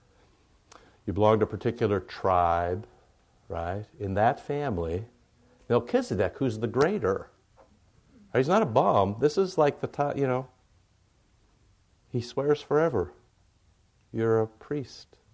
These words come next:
after the order of Melchizedek. He is, now watch this, without a father or mother, without a genealogy, without a beginning or an end, neither beginning of days nor end of life,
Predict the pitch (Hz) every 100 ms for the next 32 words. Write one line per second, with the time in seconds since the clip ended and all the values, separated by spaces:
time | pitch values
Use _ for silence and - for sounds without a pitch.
0 | _ _ _ _ _ _ _ _ - 110
1 | - 110 117 113 113 110 107 - 147 139
2 | 95 87 - _ _ _ _ _ - 135
3 | 160 156 151 196 - 110 107 110 110 -
4 | 127 87 - - _ _ _ _ _ _
5 | 104 95 110 131 143 123 120 131 131 110
6 | 82 82 120 - _ _ _ _ _ _
7 | _ 104 95 107 113 110 113 107 104 110
8 | 120 101 - 82 95 - _ _ _ _
9 | _ _ _ _ - 101 98 110 127 120
10 | 113 117 110 120 123 117 117 110 98 87
11 | 78 78 - _ _ _ _ _ _ -
12 | 95 92 90 90 101 113 123 107 98 92
13 | 95 92 95 98 95 90 82 80